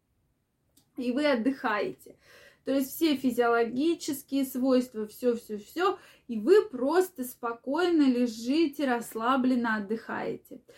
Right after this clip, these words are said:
И действительно, это важно, важно для того, чтобы вы отдохнули и проснулись вот таким вот уже весёлым, отдохнувшим. Дальше, после глубокого сна,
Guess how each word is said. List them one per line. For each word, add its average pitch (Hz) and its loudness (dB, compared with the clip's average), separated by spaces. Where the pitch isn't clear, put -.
И 269 4
действительно, 262 2
это 240 2
важно, 254 4
важно 330 2
для 247 2
того, 240 0
чтобы 247 -8
вы 247 0
отдохнули 247 2
и 247 0
проснулись 247 -2
вот 208 -12
таким 240 -4
вот 226 -4
уже 214 -6
весёлым, 247 0
отдохнувшим. 214 -8
Дальше, 269 2
после 285 -2
глубокого 220 -6
сна, 311 0